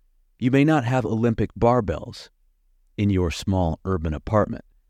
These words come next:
but with the right sequence of exercises, you will not outtrain this stack of dumbbells,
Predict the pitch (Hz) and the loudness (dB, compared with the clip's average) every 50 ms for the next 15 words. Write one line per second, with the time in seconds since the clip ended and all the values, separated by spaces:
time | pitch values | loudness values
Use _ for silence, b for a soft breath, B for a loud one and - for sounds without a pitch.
0 | _ _ _ _ _ _ _ - 113 117 123 117 - 107 95 95 101 110 127 - | _ _ _ _ _ _ _ -2 0 2 0 0 0 0 2 2 2 2 0 -2
1 | - - - - - 120 120 - - 127 113 - - 98 90 95 101 - - - | -4 -8 -12 -6 -2 -2 -2 0 0 0 0 0 -2 -2 0 0 -2 -2 -4 -6
2 | 101 - - 85 78 73 76 76 78 67 - - - _ _ _ _ _ - 131 | -8 -6 -4 -4 -4 -4 -6 -8 -8 -10 -12 -14 -18 _ _ _ _ _ -2 2
3 | 147 165 175 156 175 196 - - - 131 139 - - - - - 120 123 131 131 | 2 4 4 4 2 0 0 -2 -4 -4 -4 -4 -6 -10 -6 -2 0 0 2 2
4 | 123 104 92 85 95 95 - - - - 98 95 92 - 92 80 78 - - 90 | 2 0 0 0 -2 -2 -4 -4 -4 -2 -2 -2 -2 -2 -4 -6 -4 -4 -2 -2
5 | 87 85 78 - - - - 67 - - - | 0 0 -2 -2 -6 -10 -12 -16 -18 -18 -20